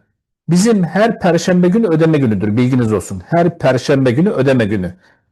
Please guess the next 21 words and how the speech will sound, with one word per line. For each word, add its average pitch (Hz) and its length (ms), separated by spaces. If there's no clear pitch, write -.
Yani 196 280
siz 170 220
cumadan 202 540
da 190 60
isteseniz 143 720
perşembe 170 460
ödenir. 190 460
Bu 214 180
perşembe 190 480
isterseniz 170 580
yani 151 280
yarın 196 300
istemeye 156 420
kalkışırsanız 165 640
arkadaşlar 175 540
bir 233 160
hafta 165 380
sonraki 185 440
perşembe 131 460
günü 110 180
ödenir. 92 440